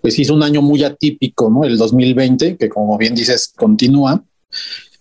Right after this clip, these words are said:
Y esto pues llevó simplemente a la caída del crédito hipotecario, tanto del lado de los institutos públicos como del sector privado,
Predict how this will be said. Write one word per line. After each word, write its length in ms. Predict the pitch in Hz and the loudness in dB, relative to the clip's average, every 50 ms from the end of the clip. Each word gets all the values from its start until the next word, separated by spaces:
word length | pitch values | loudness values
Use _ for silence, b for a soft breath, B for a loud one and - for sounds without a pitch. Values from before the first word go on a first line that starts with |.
| _ _ | _ _
Y 180 | - - 139 143 | -2 0 2 2
esto 220 | 156 151 - 175 | 0 0 -2 -2
pues 220 | 143 151 151 139 143 | 0 0 0 2 2
llevó 460 | 139 139 135 143 143 143 143 147 - _ | 0 2 2 2 2 0 0 -2 -8 _
simplemente 520 | - 143 143 131 135 135 127 131 127 123 127 | -4 -2 0 0 2 2 0 0 0 0 0
a 60 | 120 | -2
la 120 | 113 107 | -2 -4
caída 360 | - - 120 123 127 127 127 | -2 -2 -2 0 0 0 0
del 180 | 117 113 110 107 | 0 -2 -2 -2
crédito 320 | - 127 123 120 117 120 | -2 -2 0 -2 -2 -2
hipotecario, 640 | 127 110 - 127 120 - 135 113 - 143 143 160 160 | -2 -2 -2 -4 -2 -2 -4 -4 -2 0 0 0 0
tanto 300 | - 123 110 107 107 104 | -2 -2 -2 -2 -2 -2
del 160 | 104 104 107 | -2 -2 -2
lado 180 | 113 117 117 113 | -2 -2 -2 -2
de 80 | 110 | -6
los 240 | 101 101 - - - | -6 -6 -6 -8 -8
institutos 360 | - - - - - 127 120 | -8 -16 -10 -4 -4 -4 -4
públicos 460 | - - 160 147 143 143 143 151 143 | -2 0 2 2 2 2 0 0 -2
como 260 | 143 - 107 101 98 101 | 0 -2 -2 0 0 0
del 120 | 101 101 | -2 -2
sector 420 | - - 107 - - - 113 117 | -4 -6 -6 -6 -4 -4 -4 -4
privado, 500 | - - 139 139 143 147 139 143 180 - | -2 -2 0 0 2 0 0 0 -2 -4